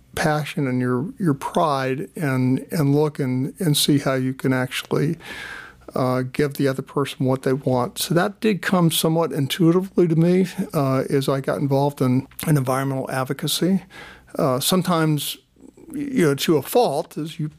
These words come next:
probably know, there are some people in the environmental community that would attack me for being, uh, too easygoing with, uh, with people that they consider to be enemies. But I wanna make a point with that here,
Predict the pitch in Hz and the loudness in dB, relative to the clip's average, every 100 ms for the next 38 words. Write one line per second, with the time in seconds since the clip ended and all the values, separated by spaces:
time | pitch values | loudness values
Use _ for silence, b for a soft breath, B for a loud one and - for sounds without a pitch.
0 | _ - 147 135 135 131 131 139 135 131 | _ -2 -2 0 0 0 0 2 2 4
1 | 135 - - - - 151 - 139 - 135 | 2 -2 -6 -4 0 0 0 -2 0 0
2 | 127 127 131 131 123 123 - 139 135 131 | 2 2 0 0 0 -2 0 2 4 4
3 | 127 - 139 139 - 165 175 - 165 - | 2 0 0 -2 0 -2 -2 -6 -10 -10
4 | - - 139 127 127 127 127 143 - 135 | -20 -4 -2 0 2 2 0 -2 2 2
5 | 131 185 147 135 135 139 147 143 135 135 | 2 2 2 4 2 2 2 2 0 -2
6 | 131 - - 131 151 - 151 - 147 - | -2 -4 0 0 -2 -4 -4 0 0 0
7 | 147 147 135 - 160 151 143 143 143 131 | -2 -2 -2 -2 -2 0 -2 -2 0 2
8 | 147 139 135 - - - - 175 226 262 | 2 2 2 -2 -8 -6 0 4 4 4
9 | 226 151 - - 269 247 143 139 131 135 | 2 0 -4 -2 0 0 0 0 0 -2
10 | 151 139 139 143 | 0 2 2 0